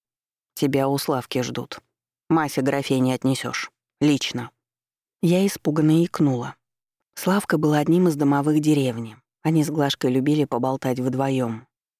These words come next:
Хозяйка Славки, Аграфена, слыла бабой болтливой, злобной, глазливой и наглой.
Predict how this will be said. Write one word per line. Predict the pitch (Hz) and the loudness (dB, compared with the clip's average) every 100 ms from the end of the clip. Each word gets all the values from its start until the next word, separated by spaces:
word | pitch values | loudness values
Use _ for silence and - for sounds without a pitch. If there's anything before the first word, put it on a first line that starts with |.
| _ | _
Хозяйка | - 156 156 147 143 | -4 -2 0 0 -2
Славки, | 135 170 185 - - 113 117 | -4 -2 -2 -4 -10 -12 -8
Аграфена, | 151 156 175 - 143 123 113 - _ _ _ _ _ | -2 0 0 -4 -6 -6 -10 -16 _ _ _ _ _
слыла | - 151 151 175 | -6 -2 0 2
бабой | 170 160 160 156 | 0 0 0 0
болтливой, | 139 139 135 - 156 190 180 135 | 0 -2 -4 0 2 2 2 -2
злобной, | 131 135 160 170 151 139 | 0 0 0 2 2 2
глазливой | 131 135 131 143 156 160 147 | 0 0 0 0 0 2 0
и | - 165 | 0 0
наглой. | 151 151 131 123 120 - | 2 2 0 -4 -8 -12